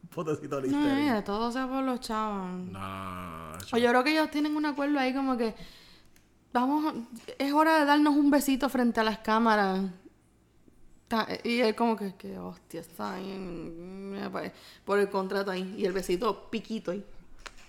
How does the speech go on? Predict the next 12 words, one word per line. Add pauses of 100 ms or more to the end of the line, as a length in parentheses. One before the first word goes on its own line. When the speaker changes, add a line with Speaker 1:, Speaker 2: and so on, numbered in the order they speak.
(180)
Speaker 1:
Mm,
como
que
le
Speaker 2:
Que
Speaker 1:
digo
Speaker 2:
speaking
de
piquito. (420)
<laughs> (420)
Speaker 1:
Oh, (100)
God.